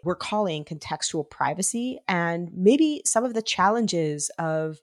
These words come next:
understanding contextual privacy, given some of the things that we have naturalized as not private,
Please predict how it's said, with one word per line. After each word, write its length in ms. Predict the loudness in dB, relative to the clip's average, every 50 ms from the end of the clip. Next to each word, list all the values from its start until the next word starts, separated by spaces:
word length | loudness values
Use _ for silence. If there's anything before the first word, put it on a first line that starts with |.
| _ _ 0
understanding 500 | 0 2 2 0 0 0 0 -2 -2 -4
contextual 500 | -8 -8 -6 -6 -6 -6 -6 -8 -10 -10
privacy, 480 | -6 -4 -4 -4 -4 -8 -10 -10 -10 -4 2
given 300 | 2 4 4 4 0 -2
some 200 | -4 -6 -8 -8
of 60 | -10
the 80 | -12 -12
things 400 | -10 -10 -10 -8 -8 -10 -8 -4
that 240 | -4 -4 -4 -4
we 160 | -8 -10 -8 -8
have 300 | -6 -6 -6 -6 -4 0
naturalized 880 | 2 2 2 2 -2 -10 -10 -10 -10 -10 -12 -12 -10 -10 -12 -12 -12 _ _ -6
as 380 | -4 -4 -4 -4 -6 -10 -12 -12 _ _ _ _ -10
not 360 | -2 4 4 4 4 2 _
private, 380 | -8 -6 -6 -6 -6 -8 -12 -14